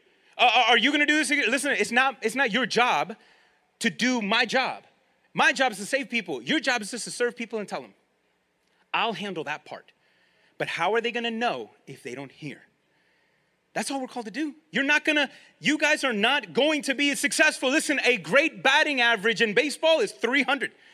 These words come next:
You know what that means? That, th-, that means they hit the ball three times out of ten. That's failing, okay? That's, like, worse than F, if you think about it. That's a thirty percent average,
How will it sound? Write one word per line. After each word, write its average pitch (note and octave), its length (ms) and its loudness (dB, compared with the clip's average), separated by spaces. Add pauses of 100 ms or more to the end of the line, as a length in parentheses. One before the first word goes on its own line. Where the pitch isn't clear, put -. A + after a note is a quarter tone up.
(240)
You B3 120 2
know D#4 60 4
what D4+ 80 2
that C#4+ 140 4
means? D4+ 220 0
That, C4 160 2
th-, D#4 220 -2
that F4 140 6
means E4+ 160 0
they D4 100 2
hit C#4 180 -2
the C4+ 80 2
ball C#4+ 260 4
three D4+ 280 -2
times D4 300 2
out A#3+ 100 4
of F3 80 -6
ten. A3+ 300 -2 (1200)
That's D#4+ 460 4
failing, D4+ 540 4
okay? D4 240 0
That's, C#4+ 240 2
like, D4+ 280 0
worse C4 260 0
than A#3 260 -2 (160)
F, - 340 0
if A3 140 0
you A3+ 80 -2
think F4 200 0
about D4 240 2
it. D#3+ 140 0 (280)
That's E4+ 160 -2
a E4+ 80 2
thirty D4+ 340 2
percent C#4+ 400 2
average, C#4+ 500 0